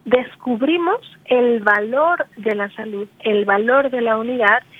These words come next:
y de la familia. Nos importan nuestros hijos, nos importa nuestro matrimonio, nuestra salvación. Eso fue otro de los miedos. El miedo a,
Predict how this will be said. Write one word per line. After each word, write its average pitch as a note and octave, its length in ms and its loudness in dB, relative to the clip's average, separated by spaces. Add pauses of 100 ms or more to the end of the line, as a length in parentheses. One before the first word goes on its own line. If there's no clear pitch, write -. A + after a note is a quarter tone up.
(280)
y A#3 120 -2
de G#3+ 160 2
la G3 160 -2
familia. F#3 520 -10 (500)
Nos A#3+ 300 0
importan D4 440 0
nuestros A#3+ 420 -6
hijos, - 240 -6 (640)
nos A#3+ 320 0
importa B3 460 -2
nuestro A#3+ 280 -6
matrimonio, G3+ 600 -4 (220)
nuestra A#3 720 0
salvación. G3+ 720 -2
Eso C#4 200 -4
fue C#4 140 -2
otro A#3+ 220 -4
de A#3 60 -2
los G3 180 -4
miedos. F#3 260 -2 (560)
El A3 180 0
miedo B3 320 0
a, C4 180 2